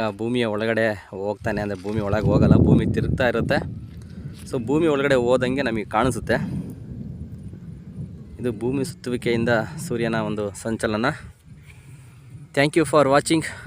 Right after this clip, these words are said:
Please subscribe my YouTube channel and comment this, uh, nature situations. Thank you for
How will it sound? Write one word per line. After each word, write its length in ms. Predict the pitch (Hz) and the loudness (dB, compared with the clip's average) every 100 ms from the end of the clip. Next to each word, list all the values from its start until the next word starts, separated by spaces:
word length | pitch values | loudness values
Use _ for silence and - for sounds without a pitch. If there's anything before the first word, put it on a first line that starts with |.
| - - | -16 -2
Please 220 | 165 147 - - | 0 2 0 0
subscribe 340 | 127 - - 151 | 0 0 2 2
my 120 | 131 | 4
YouTube 280 | 127 156 143 | 2 -2 -4
channel 320 | - 147 160 160 - - - - - - - | -2 0 0 -2 -10 -20 -20 -20 -20 -20 -8
and 300 | - 135 135 | 2 4 4
comment 640 | 123 - - 120 139 131 - - - - - - - | 0 -6 -2 0 0 0 -6 -12 -12 -16 -16 -16 -8
this, 280 | 131 127 - | -2 0 0
uh, 140 | 127 113 - - - - - | 0 -2 -8 -16 -16 -14 -6
nature 400 | 123 127 - 131 | 0 0 2 2
situations. 680 | - - 113 110 107 - - | 2 -2 -4 -2 -4 -4 0
Thank 240 | 131 135 | 0 2
you 60 | 139 | -2
for 240 | - 110 | 0 -2